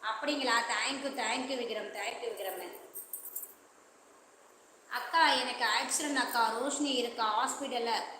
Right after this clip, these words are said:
சேர்த்து விடுங்க ப்ளீஸ். <laughs> ஐயோ, அடுத்தது ரோஷினி பாப்பா தான் கிடைச்சிச்சா உனக்கு? ரோஷினி பாப்பா பத்தி உனக்கு தெரியாது,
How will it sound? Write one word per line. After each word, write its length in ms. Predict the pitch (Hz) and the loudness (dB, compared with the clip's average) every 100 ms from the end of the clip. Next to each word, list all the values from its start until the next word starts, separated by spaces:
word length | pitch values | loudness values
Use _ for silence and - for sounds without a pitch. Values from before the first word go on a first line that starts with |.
| - | -10
சேர்த்து 380 | - 277 285 311 | -2 -2 0 0
விடுங்க 240 | 247 233 - | 0 -2 0
ப்ளீஸ். 240 | 254 277 - 277 | 6 6 6 4
<laughs> 240 | 330 359 359 | 6 8 8
ஐயோ, 160 | 359 - 453 - 415 - - - 339 - 339 - - - - | 6 6 4 4 -2 -2 -4 -4 -4 -4 -6 -8 -12 -18 -6
அடுத்தது 680 | 254 277 285 320 339 311 269 | 2 4 4 2 4 4 4
ரோஷினி 380 | 254 311 330 311 | 4 4 4 2
பாப்பா 200 | 302 285 | 4 4
தான் 160 | 294 294 | 4 4
கிடைச்சிச்சா 400 | 240 240 247 233 | 0 0 2 2
உனக்கு? 640 | 226 214 220 262 294 240 - - - - - - - 233 | 0 -4 -2 0 2 2 0 -8 -14 -20 -20 -20 -14 -2
ரோஷினி 360 | 285 302 311 294 | 0 2 2 2
பாப்பா 220 | 294 285 | 2 2
பத்தி 200 | 277 302 | 2 2
உனக்கு 240 | 294 285 | 2 2
தெரியாது, 680 | 269 285 302 285 254 196 | 0 4 6 6 4 4